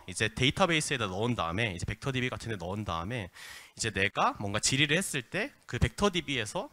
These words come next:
가장 유사도가 높은 이제 문서를 찾아서 답변을 해주는 기술이죠, 레그라는 기술은. 그래서 이제 그냥 일반적으로 설명드리면은, 어, 우-, 뭐 어떤 질의를 했을 때 이 챗봇이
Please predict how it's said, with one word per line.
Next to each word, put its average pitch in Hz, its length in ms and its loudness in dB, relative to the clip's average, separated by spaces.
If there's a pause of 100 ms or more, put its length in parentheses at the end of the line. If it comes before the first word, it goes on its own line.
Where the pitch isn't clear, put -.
가장 180 520 2
유사도가 202 440 2
높은 127 480 -2
이제 - 160 -8
문서를 120 380 -6
찾아서 165 400 -2
답변을 185 480 0
해주는 127 260 -2
기술이죠, - 380 -6
레그라는 98 400 -2
기술은. 95 400 -10
그래서 95 340 -6 (540)
이제 98 360 0
그냥 123 340 4
일반적으로 180 520 2
설명드리면은, 135 800 -2 (520)
어, 92 500 -4
우-, 123 240 -6
뭐 104 200 2
어떤 156 400 4 (100)
질의를 165 480 4
했을 196 320 0
때 262 440 0 (200)
이 120 100 -2
챗봇이 254 840 -4